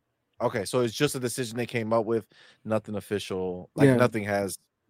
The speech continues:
Speaker 1: happened close enough
Speaker 2: And, and
Speaker 1: that
Speaker 2: this is me
Speaker 1: Nintendo
Speaker 2: choosing
Speaker 1: would
Speaker 2: to
Speaker 1: go.
Speaker 2: believe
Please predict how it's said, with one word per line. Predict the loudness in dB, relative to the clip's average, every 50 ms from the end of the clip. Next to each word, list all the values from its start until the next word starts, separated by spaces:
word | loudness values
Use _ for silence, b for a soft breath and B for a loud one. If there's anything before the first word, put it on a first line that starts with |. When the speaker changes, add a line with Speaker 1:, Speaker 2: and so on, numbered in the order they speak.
| _ _ -20
Speaker 1:
happened | -12 -4 0 0 0 0 -2 -4 -8 -6 -6
close | 0 2 2 2 2 0
enough | -4 -2 -2 0 4
Speaker 2:
And, | 6 6
and | 8 12 12
Speaker 1:
that | 12
Speaker 2:
this | 12 12
is | 12 6 8
me | 8 6 6 6
Speaker 1:
Nintendo | 4
Speaker 2:
choosing | 2 2 4 4 4 4 4 4 4 2
Speaker 1:
would | 2 2
Speaker 2:
to | 2 2 4
Speaker 1:
go. | 6
Speaker 2:
believe | 6 8 8 8 8 8 8 6 6 4 2 -2 -6 -12 -14 -20